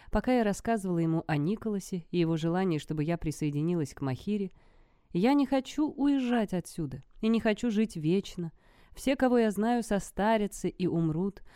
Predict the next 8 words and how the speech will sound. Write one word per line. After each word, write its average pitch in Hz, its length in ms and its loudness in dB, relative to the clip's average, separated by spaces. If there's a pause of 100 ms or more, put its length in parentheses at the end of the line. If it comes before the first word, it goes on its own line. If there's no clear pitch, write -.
(120)
а 185 80 2
я 208 160 4
даже 226 260 2
не 226 200 2
изменюсь». 214 640 -2 (540)
«Я 196 300 2
долго 196 460 0
жить». 220 340 -4